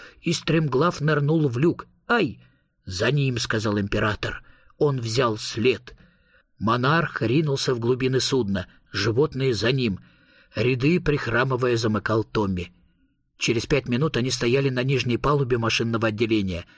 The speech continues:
Фуфел царапал стальные ромбы и скулил. "Глупости какие", — сказал Барри, — "мы тут уже три раза всё осмотрели". Но Томми пригляделся к тому участку,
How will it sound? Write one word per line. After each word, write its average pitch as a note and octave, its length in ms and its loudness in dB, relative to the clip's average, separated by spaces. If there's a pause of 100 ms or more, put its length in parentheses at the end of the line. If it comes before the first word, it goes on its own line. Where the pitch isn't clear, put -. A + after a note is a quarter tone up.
(240)
Фуфел E3+ 500 0
царапал B2+ 520 0
стальные A2+ 520 0
ромбы C#3+ 340 2
и - 160 -8
скулил. A#2+ 460 -2 (580)
"Глупости A#2+ 540 -2
какие", — A2+ 380 -2
сказал A2+ 380 -2
Барри, — G#2+ 300 0
"мы E3+ 140 0
тут F3+ 200 -6
уже F#3 200 0
три F#3 260 0
раза A#2+ 340 0
всё A2+ 200 -2
осмотрели". G#2 720 -2 (800)
Но - 120 -2
Томми D3+ 280 2
пригляделся C3 720 0
к - 80 -6
тому A#2+ 220 0
участку, B2+ 540 -2